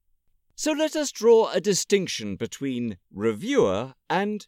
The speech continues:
critic, in which the latter tribe are, to quote the great stage actress Ellen Terry, eighteen forty-seven to nineteen twenty-eight, "sharp of eye, but oh, how dull of vision."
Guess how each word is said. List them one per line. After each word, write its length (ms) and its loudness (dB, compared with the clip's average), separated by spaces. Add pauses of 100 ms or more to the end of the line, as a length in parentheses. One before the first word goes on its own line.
(160)
critic, 560 -6 (460)
in 140 2
which 240 0
the 120 0
latter 320 -2
tribe 520 -2
are, 280 0
to 160 -8
quote 240 -6
the 100 -8
great 280 -2
stage 360 -4
actress 460 -4 (100)
Ellen 360 -2
Terry, 480 0 (300)
eighteen 300 0
forty-seven 800 -4
to 140 -4
nineteen 500 -4
twenty-eight, 800 -4 (640)
"sharp 540 -2
of 160 0
eye, 380 -2 (300)
but 200 0 (100)
oh, 400 2 (140)
how 300 0 (120)
dull 400 2
of 140 -2
vision." 640 -4